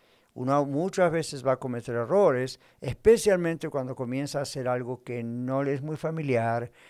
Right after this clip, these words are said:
es algo nuevo, ah, sea administrativo, sea de limpieza, acomodar carros en el estacionamiento, dirigir el tráfico,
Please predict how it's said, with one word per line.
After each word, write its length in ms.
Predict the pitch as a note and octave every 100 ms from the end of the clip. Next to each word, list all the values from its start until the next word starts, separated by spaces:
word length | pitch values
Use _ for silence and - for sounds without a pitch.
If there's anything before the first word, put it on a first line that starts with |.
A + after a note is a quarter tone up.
| - -
es 240 | A2+ -
algo 280 | A2 A#2+ D#3
nuevo, 920 | E3+ D#3 C3+ B2+ B2 B2+ B2+ B2+ B2 - _ _ _ _
ah, 680 | G#2+ A#2 A#2 A2+ A2+ A2 G#2+ G#2+ G#2+
sea 260 | G#2 - D3
administrativo, 1000 | C3 A#2+ A#2+ A#2 - A#2+ - F#3 F3+ C#3
sea 240 | A#2 B2+ A2+
de 100 | G#2+
limpieza, 880 | A2 - F3+ F3+ D#3+ - C3+ A#2+ A#2 _ - _
acomodar 440 | - - A#2 A#2+ B2
carros 420 | C3 C#3 C#3+ B2
en 100 | C3+
el 60 | A#2
estacionamiento, 920 | - A2+ B2+ A2+ A#2 E3 F#3 C#3+ B2
dirigir 480 | A2 G#2+ - D3 C3
el 80 |
tráfico, 720 | - B2+ E3+ - C3+ - A#2